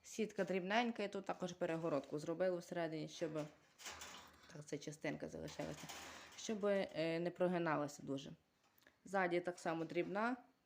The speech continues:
і збоку дрібна, зверху. Тут ще будуть такі,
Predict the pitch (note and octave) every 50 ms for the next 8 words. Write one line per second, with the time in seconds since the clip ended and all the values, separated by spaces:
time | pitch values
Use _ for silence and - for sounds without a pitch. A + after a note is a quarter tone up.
0 | _ _ _ _ _ _ - G#3+ A3 G3 F3 F3 F#3+ F#3+ F#3 - - F3 F3 -
1 | E3 D#3 D#3+ E3 D#3+ - C#3+ C#3+ D3 C#3 D3 D#3+ F#3 F#3+ G3+ G#3+ - - G3 F#3+
2 | - - - - - - - - - G#3 G3 - G3+ F#3 F3+ F#3+ F3 F3 F3 -
3 | - F3+ - - E3+ E3 D#3+ E3